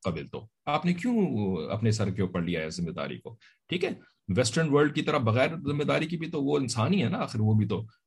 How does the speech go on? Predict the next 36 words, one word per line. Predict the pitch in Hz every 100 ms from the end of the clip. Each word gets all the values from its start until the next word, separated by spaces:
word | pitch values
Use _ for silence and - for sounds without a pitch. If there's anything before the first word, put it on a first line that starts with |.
| -
right، | 170
ساری | 175 143
زندگی | 143 143 156 147
گزر | 135 202
جاتی | 196 180 170
ہے |
ان | 151
کی | 143
نکاح | 131 113 120
کے | 117
بغیر | 92 98 95
ہی، | 90 - _ _ _ _
ٹھیک | -
ہے۔ | 180
تو | - 139
بھائی | 180
نکاح، | 180 127 160 196 - -
الحمدللہ | - 131 113 165 143 120 110 175
نکاح | 156 143 143
کے | 160
فائدے | - 107 117 180
ہیں | 156 107
اور | 196 220
بے | 123 120 147
شمار | - - 110 117 151
اللہ | 143 135
تعالیٰ | 131 120 139 139
کے | 131
یہاں | 123
اس | 113
کی، | 139 139 143 - _ -
یعنی | 117 117 113 - - -
جنت | 107 110 135 165 - _ _ _ _ _
کے | 151
کتنے | 170 180 202
کتنے، | 190 180